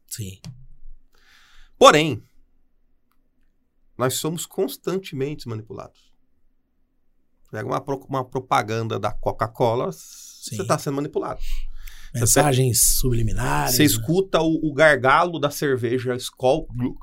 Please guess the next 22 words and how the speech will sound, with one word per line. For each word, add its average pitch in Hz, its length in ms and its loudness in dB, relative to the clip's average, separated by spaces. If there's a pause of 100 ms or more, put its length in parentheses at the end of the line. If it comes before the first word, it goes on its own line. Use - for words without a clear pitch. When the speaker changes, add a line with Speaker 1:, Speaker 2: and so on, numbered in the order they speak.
(120)
Speaker 2:
gluc, 131 460 -2
gluc, 117 260 -2 (100)
Speaker 1:
Sim. 107 80 -4
Speaker 2:
ali, 117 380 2 (720)
é 143 120 6
manipulação. 117 880 0 (880)
Speaker 1:
Você - 160 -6
sabe 220 280 4
uma 208 180 10
que 131 80 0
ninguém 160 300 6
percebeu 147 460 4
que 127 60 2
aconteceu 120 460 0
uma 107 280 -4
época 131 300 -4
aí? 151 180 2
Speaker 2:
É. 120 280 -2 (420)
Speaker 1:
Uma 127 120 0
propaganda 156 440 4
do 143 120 4
Guaraná, 143 680 2